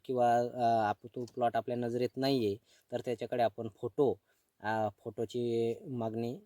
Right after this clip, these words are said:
अ, नक्की करावी मित्रांनो. मागील म्हणजे हिरवा असतानाची फोटो, बेड कसा फिट झालेला होता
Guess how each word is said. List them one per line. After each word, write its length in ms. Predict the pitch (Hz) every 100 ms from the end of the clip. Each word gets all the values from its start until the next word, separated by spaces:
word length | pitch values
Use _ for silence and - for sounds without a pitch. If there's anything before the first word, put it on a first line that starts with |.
| -
अ, 280 | 131 113 110
नक्की 260 | 120 - 135
करावी 280 | 123 117 113
मित्रांनो. 460 | 107 120 113 107
मागील 440 | 120 113 113 113 107 -
म्हणजे 280 | 117 98 110 - _ _ 110
हिरवा 360 | 110 104 113
असतानाची 640 | 117 - 113 107 104 -
फोटो, 340 | 110 104 107 92
बेड 260 | 101 110 107 - - _ 214 135 -
कसा 600 | 110 110 104 104 98 107 _
फिट 160 | - 113 110
झालेला 340 | 107 98 107
होता 300 | 104 98 98